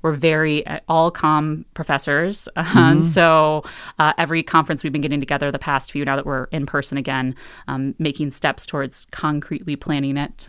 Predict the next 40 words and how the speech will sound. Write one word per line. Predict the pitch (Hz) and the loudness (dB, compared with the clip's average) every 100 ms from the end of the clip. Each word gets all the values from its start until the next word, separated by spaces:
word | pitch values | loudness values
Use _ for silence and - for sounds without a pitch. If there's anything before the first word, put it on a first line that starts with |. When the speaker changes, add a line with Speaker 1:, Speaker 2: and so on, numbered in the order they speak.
| - | -10
Speaker 1:
uh, | 143 139 139 | -8 -8 -10
and | 139 | -10
got | 139 | -10
our | 135 143 | -8 -10
locations | - - 147 147 147 | -12 -12 -10 -8 -8
picked | - 165 - 151 | -10 -18 -14 -12
out. | 147 - - - - | -12 -12 -16 -16 -12
And | 151 | -10
each | 147 - | -8 -8
of | 156 | -10
us | 143 | -10
are | 147 | -8
in | 147 | -8
charge | - - 139 143 139 - | -10 -10 -8 -10 -14 -12
of | 156 | -12
a | |
section. | 147 156 - - 165 170 170 - - - - | -12 -14 -14 -10 -8 -8 -10 -14 -20 -20 -14
Um, | 139 143 143 139 - | -10 -8 -10 -10 -8
I'm | 151 | -8
in | 151 | -8
charge | 160 151 | -10 -10
of | 147 147 | -12 -8
Rome. | 151 143 143 147 185 - _ - - - | -6 -4 -4 -4 -6 -10 _ -20 -20 -12
And | 156 143 | -10 -8
then | 143 | -8
we're | - | -8
also | 139 - 143 | -10 -10 -10
looking | 147 - 143 | -10 -10 -10
at | 135 135 - | -10 -12 -14
Florence | - 151 147 147 - - - | -6 -2 -2 -2 -6 -12 -10
and | 147 143 135 135 - | -8 -8 -8 -10 -10
at, | 143 135 - | -10 -10 -10
uh, | 143 135 135 | -12 -10 -12
Sicily. | - 151 - - - - - - - - | -10 -10 -10 -16 -18 -20 -20 -20 -20 -16
Uh, | - - - - | -14 -16 -20 -20
so | - - - - - - - - - | -16 -16 -14 -18 -20 -20 -20 -20 -16
I'm | 156 | -14
excited | 143 - 139 | -14 -14 -16
for | - | -16
that. | - - | -18 -20